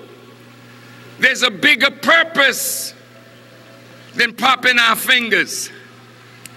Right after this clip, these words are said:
and shaking you know what. There's a bigger purpose for art and culture. Mao Zedong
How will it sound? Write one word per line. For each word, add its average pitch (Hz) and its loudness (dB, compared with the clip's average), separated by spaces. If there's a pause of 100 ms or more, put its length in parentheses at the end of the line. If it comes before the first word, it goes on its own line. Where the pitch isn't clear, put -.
(480)
and 196 0
shaking 233 0
you 233 2
know 220 2
what. 208 0 (1500)
There's 262 0
a 262 2
bigger 320 2
purpose 339 0
for 277 0
art 269 2 (340)
and 226 -2
culture. 196 0 (920)
Mao 233 0
Zedong 214 0